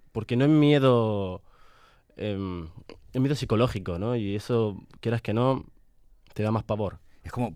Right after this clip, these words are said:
Speaker 2: m-, mira, acabamos de poner, no sé si lo has oído,
Speaker 1: Ah, lo de la,
Speaker 2: eh,
Speaker 1: la
Speaker 2: eh,
Speaker 1: película de Kubrick, que no voy a decir cuál es.
Speaker 2: Ay, eso iba,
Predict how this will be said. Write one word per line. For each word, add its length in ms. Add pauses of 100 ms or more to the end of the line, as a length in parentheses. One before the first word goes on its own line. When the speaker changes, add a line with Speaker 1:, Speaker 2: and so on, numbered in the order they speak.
(140)
Speaker 2:
m-, 220
mira, 180
acabamos 320
de 80
poner, 260
no 140
sé 100
si 140
lo 120
has 220
oído, 340
Speaker 1:
Ah, 140
lo 80
de 80
la, 520
Speaker 2:
eh, 60
Speaker 1:
la 40
Speaker 2:
eh, 40
Speaker 1:
película 340
de 60
Kubrick, 280
que 60
no 60
voy 80
a 40
decir 180
cuál 180
es. 180
Speaker 2:
Ay, 180
eso 560
iba, 160